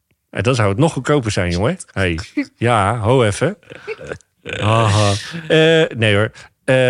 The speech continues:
nou, maar hartstikke goed. Ehm, eh, nog één keer het webadres.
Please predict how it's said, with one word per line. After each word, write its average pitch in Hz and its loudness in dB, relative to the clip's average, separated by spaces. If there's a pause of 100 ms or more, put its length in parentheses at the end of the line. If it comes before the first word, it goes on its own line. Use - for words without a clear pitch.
(300)
nou, 196 2
maar 117 4
hartstikke 156 0
goed. - 0
Ehm, 180 2
eh, 196 -2
nog 196 2
één 233 2
keer 214 0
het 180 2
webadres. 226 0